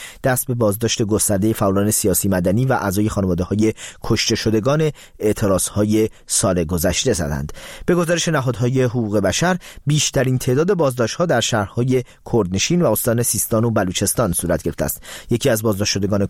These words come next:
کرد، آرش شریفی است که به گفتهٔ برادرش حدود چهل روز پیش در محل کارش بازداشت شده و تاکنون محل نگهداری او معلوم نیست. در این باره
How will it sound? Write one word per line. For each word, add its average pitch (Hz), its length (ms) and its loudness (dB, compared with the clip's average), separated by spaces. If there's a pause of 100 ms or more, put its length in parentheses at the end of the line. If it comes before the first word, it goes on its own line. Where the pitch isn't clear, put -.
کرد، 165 180 0 (300)
آرش 113 280 0
شریفی 104 400 -2
است - 120 -4
که 131 80 0
به 113 60 0
گفتهٔ 104 320 0
برادرش 104 540 0 (140)
حدود 113 300 0
چهل 110 360 0
روز 165 180 0
پیش 165 280 0
در 113 180 0
محل 98 300 0
کارش 104 360 0
بازداشت 92 360 0
شده 160 220 2 (300)
و 113 60 0
تاکنون 117 600 0 (340)
محل 127 440 0
نگهداری 92 580 0
او 98 300 0 (220)
معلوم 95 340 2
نیست. - 240 -2
در 87 80 2
این 90 120 2
باره 98 280 0